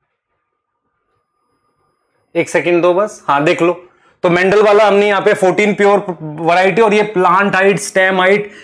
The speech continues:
ये properly कराया था, है ना, ये आपको properly कराए थे सातों character। तो ये आप देख सकते हो, एक सौ तीन में हमने इसको चीज कराई थी।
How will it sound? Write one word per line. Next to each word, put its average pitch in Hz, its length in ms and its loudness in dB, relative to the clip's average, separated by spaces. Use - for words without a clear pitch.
ये 190 120 0
properly 202 560 0
कराया 143 300 2
था, 113 160 -4
है 151 100 0
ना, 220 60 2
ये 196 160 2
आपको 190 320 0
properly 180 460 0
कराए 180 260 0
थे 202 120 0
सातों 180 380 0
character। 175 440 -2
तो 202 60 0
ये 202 120 2
आप 196 140 2
देख 165 200 2
सकते 185 280 -2
हो, 208 60 4
एक 185 120 -2
सौ 202 120 0
तीन 185 220 0
में 185 120 0
हमने 165 220 -2
इसको 190 240 -2
चीज 190 220 -4
कराई 127 260 0
थी। 98 180 -10